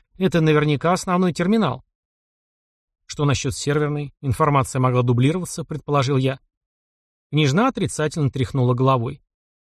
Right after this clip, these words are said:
Вряд ли. Скорее всего, эту функцию намеренно отключили, чтобы потом заодно не пришлось чистить банк памяти дата-центра. Может, удастся что-нибудь вытащить?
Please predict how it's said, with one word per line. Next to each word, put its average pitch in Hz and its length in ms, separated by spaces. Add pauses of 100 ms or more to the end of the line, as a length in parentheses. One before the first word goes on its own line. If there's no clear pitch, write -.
(100)
Вряд 262 320
ли. 135 240
Скорее 214 320
всего, 202 240
эту 185 120
функцию 196 420
намеренно 170 380
отключили, - 600 (280)
чтобы 160 260
потом 156 300
заодно 151 280
не 143 140
пришлось 175 460
чистить 151 340
банк 139 340
памяти 143 380
дата-центра. 131 760 (920)
Может, 135 300
удастся 170 340
что-нибудь 123 380
вытащить? - 580